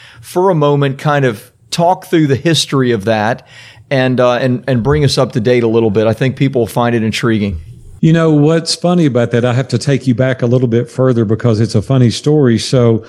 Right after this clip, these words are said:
Speaker 2: back, uh, in the early nineties, I had bought a new retail outlet and I had stopped by Luby's Cafeteria to have breakfast at the Chamber of Commerce. They had about twenty people in their Chamber of Commerce.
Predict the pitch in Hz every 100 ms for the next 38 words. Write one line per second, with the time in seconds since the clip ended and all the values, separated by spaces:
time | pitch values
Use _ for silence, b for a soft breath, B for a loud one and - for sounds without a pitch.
0 | B B B - 151 165 160 - 135 131
1 | 139 135 131 151 180 139 120 127 156 147
2 | 113 107 98 - 143 123 113 117 107 120
3 | 120 117 117 117 120 123 - 120 127 123
4 | 123 143 117 117 120 120 117 120 - 175
5 | 190 170 160 143 123 165 165 185 156 -
6 | 170 160 139 - 165 170 160 117 113 120
7 | - B B B - 135 120 139 110 104
8 | 113 160 175 - 131 135 117 107 - 143
9 | 160 147 127 107 - - 160 143 113 110
10 | 110 - 123 131 123 117 127 - 156 160
11 | 151 143 131 120 113 110 - 131 123 120
12 | 123 - 151 127 110 110